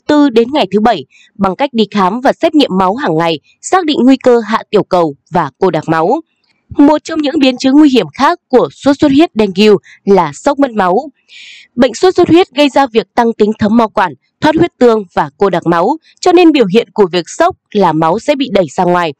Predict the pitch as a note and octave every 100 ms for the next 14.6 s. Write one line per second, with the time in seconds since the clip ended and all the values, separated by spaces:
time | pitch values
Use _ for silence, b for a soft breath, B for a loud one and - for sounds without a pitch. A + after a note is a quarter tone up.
0 | _ B B B B A3+ G3 F#3 F#3+ F#3
1 | F3+ C#4+ - G3+ D#3+ F3 - A3+ C#4 C#4+
2 | G3+ - - D#4+ F4 - F3+ F#3+ - B3+
3 | B3 G3 _ - G3 D3+ D3+ - G#3 F3+
4 | F#3+ F3 b b - A3 G#3+ A3+ D4 D4
5 | F#4 C#4+ A3 G#3+ F3 - _ A3 C#4 C4+
6 | F#4+ B3+ G#3 B3 - C4 C#4 D#4+ C#4 C4
7 | A#3+ F#3 - F3 - F#3 F3 _ _ -
8 | E3 C#3+ - C#4+ - A#3 G#3+ F#3 F3 D3
9 | D#3+ D3 _ _ - - B3 C4 D#3 G3+
10 | G#3 - _ - A3 G3+ F#3 E3 C3+ _
11 | _ _ _ D4 D#4+ C4 C#4+ - C4+ D#4+
12 | D#4 B3+ E3+ G3+ F#3+ F4 D#4 - G#3 E3
13 | E3 E3 D#3 - F#3 C3 _ b b b
14 | - A#3 C4+ G#3+ F#3